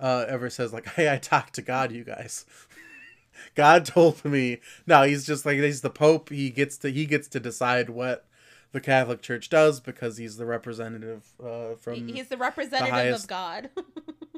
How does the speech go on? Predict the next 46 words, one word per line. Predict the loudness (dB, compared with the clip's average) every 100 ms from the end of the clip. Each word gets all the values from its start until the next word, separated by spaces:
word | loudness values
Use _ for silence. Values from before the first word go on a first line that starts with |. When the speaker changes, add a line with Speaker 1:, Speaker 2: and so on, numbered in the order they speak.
| -20 _ _ _ _ _ _ _ -4
Speaker 1:
Yeah. | 2 2 2 _
I | -2
mean, | 0
essentially, | 2 2 2 0 0
like, | 0
they, | -2 -4 -2
I | -4
mean, | 0
they | 2
<laughs> |
vote | 4 8 8
him | 6 4
in, |
like, | 4 2
with | 2
a | 0
democracy, | 2 2 2 2 -4 -6
but | -6
it's | -4 0
all | 0
priests | 0 -6 -6 -10
and | -12
stuff. | -10 -10 -8
They're | -6
the | -4 -6 -8 -20 -20 _
most | -2 -2 -2
holy | 0 2 2
people. | -2 -4 -2
Like, | 2
there's | 2 2
some, | 2 2 2 0
like, | 0 -2 _ _ _ _ _
there's | -6 4
no | 6 8
legitimacy | 6 4 4 4 2 0 -4 -4 -6
to | 0 4
it | 4
at | 6
all, | 8 8 6 0 -14 _ _ _ _ -20 -4 2
but | 4
there's | 4
some | 6 6 6
legitimacy | 4 2 2 2 0 -6
to | -2 2
it, | 2 2
like, | 0 -2 -4